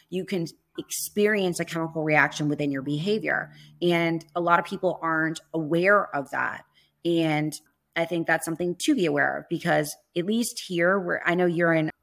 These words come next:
Canada and I'm in South Florida, I can tell you the schools here, they don't set up the kids for success in their lunchroom. They don't set up the kids for success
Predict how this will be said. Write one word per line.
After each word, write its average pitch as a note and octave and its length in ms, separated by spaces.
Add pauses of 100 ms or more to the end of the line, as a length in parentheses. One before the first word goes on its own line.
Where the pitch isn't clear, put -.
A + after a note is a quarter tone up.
(220)
Canada D3+ 600
and D3 100
I'm D3+ 160
in D3 140
South D3 380
Florida, D3+ 540 (420)
I E3+ 100
can G3+ 140
tell G3 160
you F3+ 120
the D#3+ 120
schools G3+ 680
here, E3 580 (340)
they F3+ 160
don't G#3 300
set E3+ 260
up - 180
the D#3+ 80
kids D#3+ 400
for D3+ 120
success D#3+ 800 (340)
in D#3+ 140
their D3+ 160
lunchroom. D#3 640 (380)
They E3 100
don't E3+ 160
set F3+ 160
up F3 120
the D#3+ 60
kids D#3+ 280
for - 100
success D#3 520